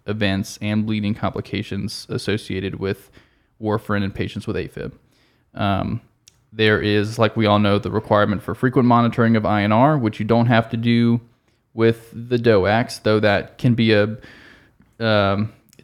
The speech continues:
two-edged sword. I don't think that's the right analogy, but it, it might be a good thing, right? So in, with the doacs, we don't have, while we don't have to do the monitoring there, there's monitoring to be done, but not cons-, constant monitoring like I N R.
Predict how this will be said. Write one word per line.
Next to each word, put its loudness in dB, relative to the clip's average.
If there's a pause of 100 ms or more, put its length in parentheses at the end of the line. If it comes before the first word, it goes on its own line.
two-edged 0
sword. -10 (440)
I -10
don't -6
think -6
that's -8
the -10
right -4
analogy, -10
but 0
it, 0
it 0
might 2
be 4
a 4
good 4
thing, -2
right? 0
So 4
in, 0
with -2
the -2
doacs, 4
we 0
don't 0
have, 0 (680)
while 2
we 0
don't 0
have -2
to 0
do 2
the -2
monitoring -2
there, 0
there's -2
monitoring 0
to -4
be -4
done, -6
but -6
not -6
cons-, -6
constant -4
monitoring 0
like -4
I 0
N -2
R. 0